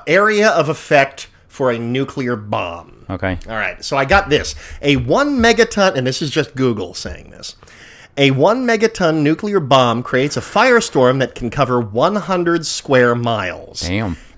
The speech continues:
Speaker 1: A twenty megaton blast firestorm can cover nearly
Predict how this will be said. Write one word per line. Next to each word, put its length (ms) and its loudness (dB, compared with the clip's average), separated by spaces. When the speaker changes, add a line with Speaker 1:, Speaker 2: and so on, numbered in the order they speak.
Speaker 1:
A 140 0
twenty 580 -2
megaton 680 -2
blast 500 -4
firestorm 500 0
can 200 -10
cover 260 0
nearly 420 0